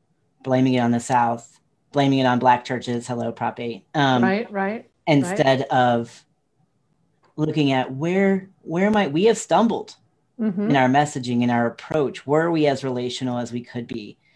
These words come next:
Speaker 1: Were we actually talking to people who might, might help us <laughs> get to this,
Speaker 2: Yeah.
Speaker 1: this reality we're trying to work for. Um,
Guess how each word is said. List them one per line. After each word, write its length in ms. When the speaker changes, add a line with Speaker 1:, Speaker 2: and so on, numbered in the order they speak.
Speaker 1:
Were 160
we 140
actually 640
talking 340
to 60
people 400
who 320
might, 360
might 320
help 260
us 340
<laughs> 260
get 200
to 100
this, 220
Speaker 2:
Yeah. 60
Speaker 1:
this 160
reality 400
we're 100
trying 300
to 80
work 240
for. 340
Um, 440